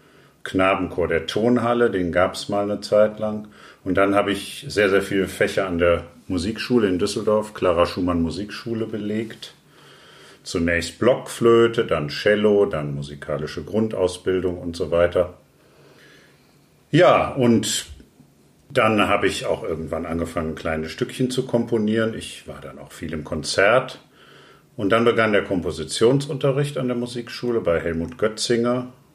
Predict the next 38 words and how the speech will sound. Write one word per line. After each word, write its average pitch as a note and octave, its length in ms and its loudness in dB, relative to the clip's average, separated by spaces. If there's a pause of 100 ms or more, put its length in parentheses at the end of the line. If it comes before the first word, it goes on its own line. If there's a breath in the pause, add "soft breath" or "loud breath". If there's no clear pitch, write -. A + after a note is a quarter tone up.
(280)
ein E2 120 -8
von E2 200 -8
mir E2 200 -4
sehr D#2 180 -2
geschätzter D#2 580 -4
Lehrer, G2 500 2
gar E2+ 160 2
nicht E2+ 160 -4
so E2 120 -6
bekannt, A2+ 500 -4
aber D2 300 -8 (460 soft breath)
toller G2 280 4
Mann. F2+ 440 -2 (1700 soft breath)
Und B2+ 360 6
der C3+ 220 6
hat D3 200 2
mich C3+ 220 2
dann B2 320 2
auch G#2+ 280 4
mit G#2 200 -2
der F#2+ 140 4
neuen F#2 480 2
Musik E2 360 -4
bekannt E2 420 -4
gemacht. D#2 320 -6
Und - 120 -10
ich - 120 -6
habe F#2+ 120 0
dann E2 160 -2
auch D#2+ 140 -10
in D2+ 120 -10
Konzerten B2+ 580 -2
so A2+ 120 -2
das G#2+ 200 2
ein G#2 200 -4
oder G2 240 -2
andere F2+ 320 -2
gehört. F2 600 -2